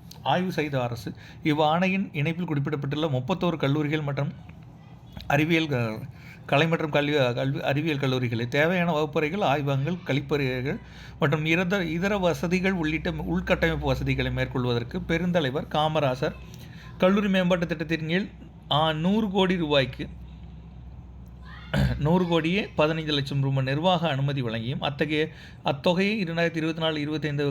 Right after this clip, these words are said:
ஆண்டிற்கான வரவு செலவு திட்டமிட்ட மதிப்பீட்டில் நிதி ஒப்பளிப்பு செய்தும் ஆணை வெளியிடப்படுகிறது. மேலே ஏழில் ப-, ஏழில்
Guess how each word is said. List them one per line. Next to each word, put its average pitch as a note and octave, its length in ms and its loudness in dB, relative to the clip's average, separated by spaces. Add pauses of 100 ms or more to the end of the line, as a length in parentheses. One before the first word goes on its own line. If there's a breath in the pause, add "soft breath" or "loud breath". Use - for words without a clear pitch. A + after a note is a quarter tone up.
(140)
ஆண்டிற்கான C3+ 540 0
வரவு C3+ 260 2
செலவு C3 300 0 (120)
திட்டமிட்ட C#3 560 -2 (180)
மதிப்பீட்டில் B2+ 480 -2
நிதி C#3+ 260 0 (440 loud breath)
ஒப்பளிப்பு D3 420 2
செய்தும் C#3+ 260 -2
ஆணை C3+ 200 -2
வெளியிடப்படுகிறது. A2 600 -4
மேலே F3+ 380 4
ஏழில் F3 360 2
ப-, D#3 140 4 (400)
ஏழில் F3+ 400 2